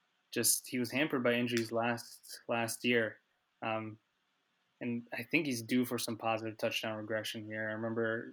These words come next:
looking into some of his numbers and his, you know, his first two seasons, he converted something around twenty-four percent of his, um,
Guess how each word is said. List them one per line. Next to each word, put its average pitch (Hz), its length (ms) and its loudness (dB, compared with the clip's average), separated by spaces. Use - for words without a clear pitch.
looking 113 340 -6
into 110 280 -6
some 113 160 -6
of 110 100 -6
his 104 140 -8
numbers 110 380 -4
and 104 200 -10
his, 110 380 -6
you 120 140 -4
know, 110 60 -4
his 107 120 -6
first - 280 2
two 120 100 0
seasons, 120 460 -2
he 120 60 -6
converted 110 540 -4
something 117 300 -6
around 107 200 -4
twenty-four 113 440 -2
percent 113 400 -4
of 113 100 -4
his, 107 280 -8
um, 110 340 -4